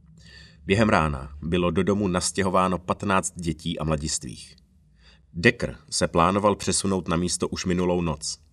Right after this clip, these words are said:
Když se ale dozvěděl, že jsou na cestě další, posunul svou misi o čtyřiadvacet hodin.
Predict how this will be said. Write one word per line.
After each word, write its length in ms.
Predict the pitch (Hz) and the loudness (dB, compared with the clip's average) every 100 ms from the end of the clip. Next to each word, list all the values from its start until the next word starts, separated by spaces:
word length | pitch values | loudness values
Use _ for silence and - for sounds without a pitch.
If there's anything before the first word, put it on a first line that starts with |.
| _ - _ | _ -20 _
Když 200 | 85 95 | -2 0
se 120 | - | 0
ale 200 | - 95 | 2 2
dozvěděl, 580 | 90 87 87 82 78 78 | 4 4 4 4 2 -2
že 160 | 87 85 | -4 -4
jsou 160 | 87 90 | -2 0
na 100 | 87 | -2
cestě 320 | 98 - 80 | -4 -2 0
další, 480 | 87 - - 64 - - - | 0 -2 -8 -14 -18 -16 -4
posunul 440 | 98 104 104 101 | 0 2 2 0
svou 260 | - 82 76 | -2 -2 0
misi 300 | 78 - - | -2 -2 -4
o 100 | - | -6
čtyřiadvacet 760 | - 90 87 80 80 82 80 | -4 -2 -2 -2 -2 -2 -4
hodin. 340 | 78 67 53 | -4 -6 -12